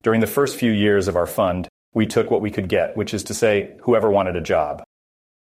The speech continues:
The pay sucked, the hours were long, and the future was very uncertain.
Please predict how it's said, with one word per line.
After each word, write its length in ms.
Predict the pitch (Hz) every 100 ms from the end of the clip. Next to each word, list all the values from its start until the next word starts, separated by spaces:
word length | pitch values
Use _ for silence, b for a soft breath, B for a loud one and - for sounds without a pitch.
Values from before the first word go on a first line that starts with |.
| -
The 80 | 107
pay 240 | 117 107
sucked, 560 | 101 - 104 104 - - _ _
the 140 | - 101
hours 300 | 101 107 98
were 100 | 98
long, 400 | 95 95 92 87 - _ -
and 120 | 110
the 60 |
future 320 | 101 120 113 104
was 140 | 90
very 260 | 92 95 90
uncertain. 500 | 87 - 82 82